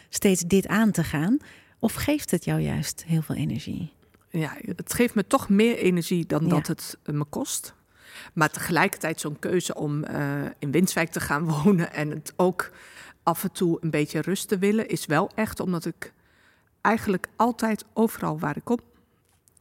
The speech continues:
Speaker 2: is er ook een soort strijd. Dus het is ook wel eens dat ik echt denk van: "Nadia, moet het nou?" Of het nou een bestuursrol is, of een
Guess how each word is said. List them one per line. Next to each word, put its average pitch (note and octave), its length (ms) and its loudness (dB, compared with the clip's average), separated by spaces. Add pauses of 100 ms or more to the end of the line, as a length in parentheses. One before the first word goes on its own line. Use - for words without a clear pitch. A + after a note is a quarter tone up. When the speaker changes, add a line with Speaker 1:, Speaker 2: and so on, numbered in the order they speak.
(100)
Speaker 2:
is - 220 -6
er - 120 -8
ook - 180 -8
een F3+ 60 -10
soort - 260 -8
strijd. - 720 -8 (1300)
Dus D#3+ 160 0
het - 140 -8
is E3+ 280 -2
ook G#3+ 240 -2
wel F#3+ 160 0
eens F#3+ 100 -2
dat - 160 -10
ik - 100 -12
echt - 180 -8
denk E3+ 160 -6
van: F3+ 180 -10
"Nadia, - 240 -10
moet G3+ 360 -10
het - 120 -18
nou?" - 400 -12 (120)
Of - 160 -14
het - 80 -16
nou F3+ 280 -4
een E3+ 100 -8 (340)
bestuursrol F#3 1000 -2
is, - 480 -4
of D#3 300 -12
een D3 220 -8